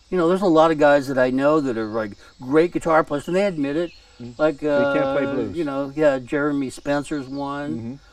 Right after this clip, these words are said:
Speaker 1: Uh, he's like, "Yeah, I really like it, but, uh,
Speaker 2: Mm-hmm.
Speaker 1: you know, it's, it's not really my thing." That's cool. I respect that. And,
Speaker 2: You do.
Speaker 1: and, and music has its way of calling to the heart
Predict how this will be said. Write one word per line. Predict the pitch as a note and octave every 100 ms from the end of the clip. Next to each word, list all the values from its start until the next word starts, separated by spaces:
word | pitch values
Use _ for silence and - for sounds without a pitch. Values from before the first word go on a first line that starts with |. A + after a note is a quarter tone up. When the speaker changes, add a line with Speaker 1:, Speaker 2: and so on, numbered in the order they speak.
| -
Speaker 1:
Uh, | C3 B2+ A#2+
he's | B2+ C#3+
like, | C#3 C3+
"Yeah, | D3+ D#3+
I | D3
really | C3+ D#3
like | C#3+ C#3 D3 C3+
it, | A#2+
but, | A#2 A#2+
uh, | A#2 A2+ A2+ G#2
Speaker 2:
Mm-hmm. | A2+ A2 G2+ A#2+ - _
Speaker 1:
you | D3
know, | C3+ B2 B2+ C#3
it's, | - - -
it's | - -
not | D#3
really | D3 D3
my | C3
thing." | C3 D#3 D#3 C#3+
That's | F3+ -
cool. | - F#3 C#3
I | A#2+
respect | B2 A#2+ A#2+ C3+ B2 A2+
that. | C3+ C3
And, | C3 G#2+
Speaker 2:
You | G2 G#2
do. | F2+
Speaker 1:
and, | E3 F3+
and | D3+ E3
music | E3+ G#3+ G#3 F3+
has | D#3+ C#3+
its | C3+
way | D3 D3+ D3+
of | B2+
calling | - D#3+ D3 D3+ C#3
to | C3+
the | A2+
heart | C3 C#3+ C#3+